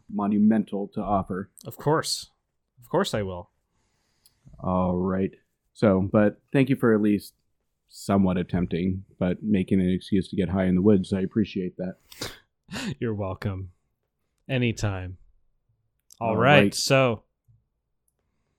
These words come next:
Speaker 2: <laughs>
Speaker 1: Carter, what's next?
Speaker 2: Uh, we're gonna get right into our horoscopes. I know that we usually do at the end of the episode, but we wanna get, we wanna, we wanna read 'em today. I'm feeling astrolo-,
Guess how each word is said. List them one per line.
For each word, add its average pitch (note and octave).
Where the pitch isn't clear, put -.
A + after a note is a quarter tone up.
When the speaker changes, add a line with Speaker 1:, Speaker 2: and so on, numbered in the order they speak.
Speaker 2:
<laughs> -
Speaker 1:
Carter, B2
what's A#2
next? D#3
Speaker 2:
Uh, D#3
we're G3
gonna G3
get F3+
right E3
into E3+
our E3+
horoscopes. D#3+
I A2
know A#2
that A2+
we A2+
usually B2
do B2+
at B2+
the B2
end C3
of B2+
the B2
episode, C#3
but A2
we B2
wanna C#3
get, C#3
we C#3
wanna, F3+
we D#3
wanna F3
read F3+
'em A2
today. G2+
I'm G#2+
feeling C3+
astrolo-, A#2+